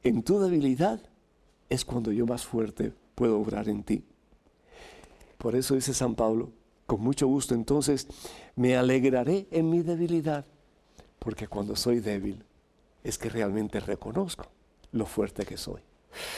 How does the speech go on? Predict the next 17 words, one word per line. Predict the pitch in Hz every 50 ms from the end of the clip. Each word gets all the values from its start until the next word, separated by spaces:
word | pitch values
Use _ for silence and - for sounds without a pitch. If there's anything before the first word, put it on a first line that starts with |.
| - - - - - - - - - - - - - - - - - - - _ _
Bendito | - - - - 85 80 - -
sea | - - 76
Dios. | 76 78 80 71 - - - - _ _ _ _ _ _ - - _ _ _ _ _ _ _ _ _ _ _ _
El | - - 107 104
abrazar | 98 92 92 98 95 - - 113 113 110 - 135 - _ _ _ _ _ _ _ _ _ _ _ _ _ _ _ _ _ _ _ _
tu | - -
enfermedad, | 104 95 - - - 196 - 98 95 104 98 98 - - _ _ _ _ - - - - - _ _
el | - 107 104
abrazar | 107 104 98 98 98 - - 120 120 - - - _ _ _ _ _ _ _ _ _ _ _ _
tu | - 127 110
depresión, | 110 107 - - 92 98 - - - 117 113 107 107 - - _ _ _ _ - - - - - _ -
el | 113 104
abrazar | 101 98 101 101 98 - - 123 123 123 120 - - _ _ _ _ _ _ _ _ _ _
tu | - 127 113
momento | 120 113 113 123 127 127 123 123 - 127 123 - - -
de | 151 110
tempestad, | 107 - 98 95 90 92 98 90 - - - 98 95 92